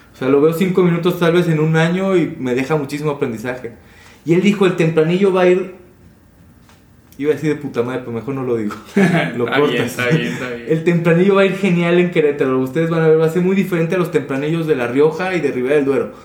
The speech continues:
Speaker 1: pero va a tener su característica personal. Y el Merlot, eh,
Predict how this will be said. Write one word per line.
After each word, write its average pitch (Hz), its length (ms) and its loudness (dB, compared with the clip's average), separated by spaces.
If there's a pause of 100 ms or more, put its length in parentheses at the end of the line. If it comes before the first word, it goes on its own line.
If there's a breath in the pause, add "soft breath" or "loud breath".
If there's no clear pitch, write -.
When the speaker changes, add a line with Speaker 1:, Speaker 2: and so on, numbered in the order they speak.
(140 loud breath)
Speaker 1:
pero 123 120 -2
va 143 60 2
a 139 40 -2
tener 151 200 2
su 160 180 -4
característica 127 600 -4
personal. 120 600 -6 (680 soft breath)
Y 175 120 4
el 170 120 0
Merlot, 165 680 2
eh, 147 180 2